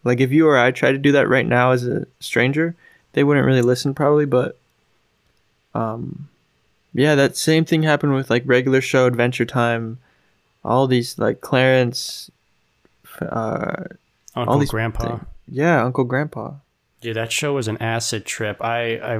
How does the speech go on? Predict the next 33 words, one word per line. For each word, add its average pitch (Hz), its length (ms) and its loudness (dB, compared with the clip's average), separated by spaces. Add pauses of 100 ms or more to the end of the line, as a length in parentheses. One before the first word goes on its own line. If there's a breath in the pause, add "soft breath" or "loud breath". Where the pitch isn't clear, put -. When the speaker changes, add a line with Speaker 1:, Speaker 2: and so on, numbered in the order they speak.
(120)
Speaker 2:
I 123 100 -6
really 117 640 -2
was 113 320 -6
so 120 320 -4
uncomfortable 110 760 -6
watching 110 420 -4
any 113 300 -2
Uncle 110 320 -4
Grandpa. 95 540 -6
Speaker 1:
<laughs> - 40 -20
Same. - 1000 -4 (480)
Speaker 2:
Like, 113 240 -4
I 123 140 -4
would, 123 200 -4
I'd 120 240 -6
turn 135 220 -6
on, 131 140 -4
like, 117 140 -6
a 107 40 -6
few 123 280 -6
episodes 117 300 -4
and 113 60 -6
stuff, 117 140 -4
I - 20 -2
was, 101 120 -6
like, 101 100 -4
morbidly 110 440 -2
curious 110 420 -6
what - 120 -6
the 104 80 -6
show 117 220 -4
was 110 140 -4
about, 104 380 -4